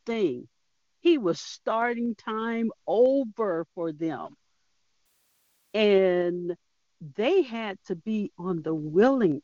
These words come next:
end to accept that. When he said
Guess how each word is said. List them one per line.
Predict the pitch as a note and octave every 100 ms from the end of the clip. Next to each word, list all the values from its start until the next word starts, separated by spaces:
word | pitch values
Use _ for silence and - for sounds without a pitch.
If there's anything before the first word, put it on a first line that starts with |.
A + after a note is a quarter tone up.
| -
end | G#3+ B3 A3 D#3 C#3+ _
to | - F#3 -
accept | D3 _ - G3 G3+ - -
that. | C#3 C3 _ _ - _ _ _ _ _ _ _ _ _ _ _ _ _ _ _ _ _ _ _ _ _ _ _ _ _
When | G3+ C#4+ F4 F4+
he | - D4+
said | - - B3+ B3